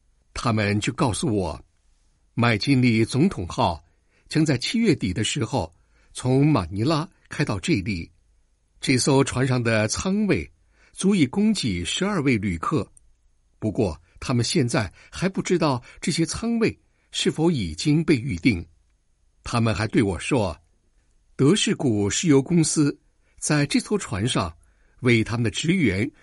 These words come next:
预租了一间有两张床铺的舱位，万一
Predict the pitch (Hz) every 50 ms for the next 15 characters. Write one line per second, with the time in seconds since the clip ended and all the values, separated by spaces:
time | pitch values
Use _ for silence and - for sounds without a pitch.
0 | _ _ _ 196 196 185 160 - 247 254 226 190 - 196 202 - - 156 139 131
1 | 160 - _ _ _ _ _ _ - 127 156 180 202 196 156 120 - - - -
2 | - 170 151 156 165 160 - - - 107 104 123 - - 160 113 87 - - -
3 | 127 107 104 104 107 92 73 - _ _ _ _ _ _ _ _ _ _ _ _
4 | _ _ _ - 110 113 104 98 95 95 110 113 113 117 101